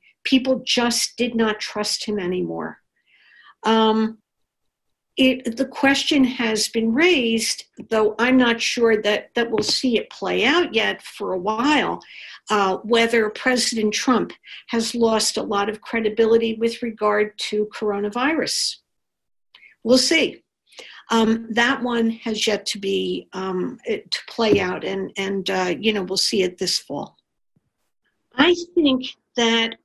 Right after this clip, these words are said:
probably, um, uh, Donald Trump is very unlucky in that he was kind of moving along very well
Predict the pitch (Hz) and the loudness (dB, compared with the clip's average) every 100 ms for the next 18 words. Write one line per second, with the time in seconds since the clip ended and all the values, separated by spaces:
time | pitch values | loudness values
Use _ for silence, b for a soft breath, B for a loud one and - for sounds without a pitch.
0 | - - 277 269 233 226 214 208 - - | -6 0 2 2 4 4 2 0 -6 -18
1 | _ - 196 190 190 190 - - 180 240 | _ -4 -2 0 -2 -6 -12 -20 -10 -8
2 | 226 - - - 190 196 214 233 254 233 | -8 -10 -20 -12 -8 -4 0 0 0 -2
3 | 220 - 302 285 254 - 226 208 - 214 | -2 -4 2 2 2 2 2 0 -2 0
4 | 240 240 233 - _ 233 262 247 208 180 | 0 0 -2 -6 _ 4 6 6 4 0
5 | - 170 151 _ - 240 240 233 220 220 | -4 -6 -6 _ -4 0 2 2 2 0
6 | - 254 247 233 226 - 277 294 285 254 | -2 0 2 2 0 -2 2 4 4 2
7 | 233 _ B B B B - 277 311 311 | -2 _ B B B B 4 4 6 4
8 | 269 254 254 247 208 240 247 254 220 240 | 4 4 2 0 0 0 2 0 0 2
9 | 240 | 0